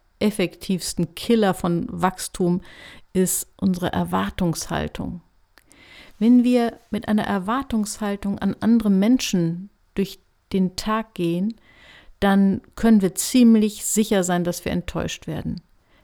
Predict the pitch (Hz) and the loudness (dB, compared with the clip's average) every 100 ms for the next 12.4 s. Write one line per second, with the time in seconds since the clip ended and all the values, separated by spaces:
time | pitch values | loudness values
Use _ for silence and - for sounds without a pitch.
0 | - - 202 - 226 220 214 - 175 170 | -12 0 2 4 6 4 4 0 0 2
1 | 196 247 - 170 175 196 190 180 175 175 | 0 0 -2 0 2 0 2 2 2 2
2 | 170 175 170 180 180 165 165 226 233 - | 0 0 0 2 2 0 -2 -2 -2 -4
3 | 175 - - - - - 196 - 190 175 | -4 -6 -12 -16 -12 -6 -4 -4 -4 -4
4 | 185 180 165 160 - 165 - - 190 - | 0 0 0 -4 -8 -6 -6 -6 -6 -10
5 | _ _ _ _ _ _ - - - - | _ _ _ _ _ _ -20 -20 -20 -20
6 | - _ - 339 196 226 254 233 - - | -20 _ -10 -8 0 2 4 2 -2 -12
7 | - 202 196 - - - 196 214 - 247 | -2 0 0 -6 -12 -8 -4 -4 -4 -4
8 | - - 226 220 202 226 277 - 156 165 | -4 0 2 2 2 2 0 -2 -6 -6
9 | 175 165 185 202 190 202 190 - 190 190 | -6 -6 -2 -2 -2 -2 -2 0 -2 0
10 | - 180 185 185 - - - - - - | 0 0 0 0 -4 -6 -8 -10 -10 -8
11 | - 233 240 220 220 - - - - - | -4 -2 0 0 0 -4 -14 -20 -20 -20
12 | - 202 196 202 | -6 -2 0 -2